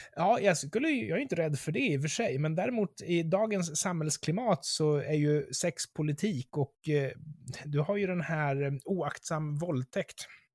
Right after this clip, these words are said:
Man måste vara säker på att båda parter vin-, vill för att man inte ska drabbas. Det rör ju inte mig i mitt privata förhållande, men jag är ju snarare den typen av person som, s-, som vill ha, vill bli förförd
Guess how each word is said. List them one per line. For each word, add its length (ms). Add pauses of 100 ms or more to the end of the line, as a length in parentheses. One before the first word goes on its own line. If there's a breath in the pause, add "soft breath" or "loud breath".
(580)
Man 120
måste 200
vara 100
säker 340
på 100
att 140
båda 260
parter 340
vin-, 580
vill 280
för 160
att 140 (140)
man 160
inte 160
ska 160
drabbas. 280
Det 200
rör 400
ju 120
inte 260 (140)
mig 540
i 60
mitt 360
privata 400
förhållande, 580
men 160 (520 loud breath)
jag 340
är 60
ju 100
snarare 540
den 300
typen 440
av 100
person 640
som, 460
s-, 200 (180)
som 460 (240)
vill 180
ha, 580 (360)
vill 140
bli 180
förförd 640